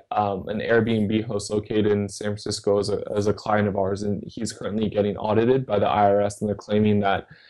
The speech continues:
his income and expenses should come on a Schedule C, not Schedule E. Um, so it's important that regardless of the position that you take, you just have, you know,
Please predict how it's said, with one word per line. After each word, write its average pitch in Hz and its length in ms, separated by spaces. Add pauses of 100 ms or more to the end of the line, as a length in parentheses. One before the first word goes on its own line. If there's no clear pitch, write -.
(240)
his 107 320
income 107 320
and 101 100
expenses 101 560
should 107 300
come 98 500
on 101 380 (100)
a 101 220
Schedule 98 360
C, 98 300
not 101 240
Schedule - 420
E. 113 300 (720)
Um, 95 420 (500)
so 117 280
it's 113 100
important 135 540
that 113 320
regardless 117 580
of 113 60
the 107 80
position 104 460
that 117 140
you 120 80
take, 135 280
you 107 100
just 110 180
have, 117 280 (200)
you 117 120
know, 92 200